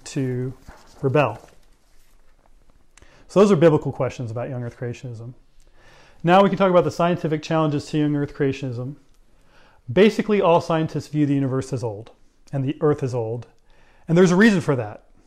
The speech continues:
It's because the evidence is pretty overwhelming. And again, I have my commitments. I'm a physicist by training. I have my bias, so feel free to disregard what I'm saying if you disagree with me here. But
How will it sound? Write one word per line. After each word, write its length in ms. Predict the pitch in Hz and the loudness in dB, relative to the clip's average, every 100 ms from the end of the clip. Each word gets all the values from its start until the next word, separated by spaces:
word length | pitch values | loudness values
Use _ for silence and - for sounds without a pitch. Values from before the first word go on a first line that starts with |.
| _ | _
It's 120 | 156 | -6
because 280 | - 190 160 | 0 2 4
the 80 | 151 | 4
evidence 260 | 156 151 147 | 4 2 -4
is 80 | |
pretty 240 | - 151 139 | -6 -2 -2
overwhelming. 540 | 131 127 120 101 139 _ _ _ _ _ _ - | -2 -4 -8 -12 -18 _ _ _ _ _ _ -2
And 100 | 160 | 2
again, 340 | 160 180 160 - _ - | 4 4 2 -4 _ -4
I 120 | 143 | 0
have 160 | 143 147 | 2 2
my 260 | 151 160 160 | 2 2 2
commitments. 640 | 160 208 233 240 - - _ - | -2 0 0 0 -6 -18 _ -6
I'm 160 | 147 | -4
a 60 | 143 | -2
physicist 520 | 165 160 156 170 - | -2 -2 -2 -4 -2
by 100 | 156 | -2
training. 460 | 147 185 196 208 220 - _ _ _ - | 0 0 0 0 -4 -10 _ _ _ 0
I 100 | 135 | 2
have 140 | 143 | 4
my 160 | 143 160 | 4 6
bias, 420 | 180 185 214 214 | 8 8 8 4
so 240 | - 156 | 2 2
feel 220 | 143 175 175 | 2 2 2
free 340 | 190 190 185 | 2 2 0
to 440 | - 160 147 139 - - _ _ - | -2 0 0 -2 -6 -20 _ _ 0
disregard 460 | 123 - 233 214 202 | 2 4 6 6 6
what 100 | 196 | 6
I'm 100 | 190 | 4
saying 280 | 190 165 147 | 2 2 2
if 100 | 147 | 0
you 60 | |
disagree 340 | 143 147 143 143 | -2 -2 -2 -2
with 120 | 139 | -4
me 120 | 135 | -4
here. 180 | 139 147 | -2 -2
But 420 | 139 156 160 | -2 -2 -4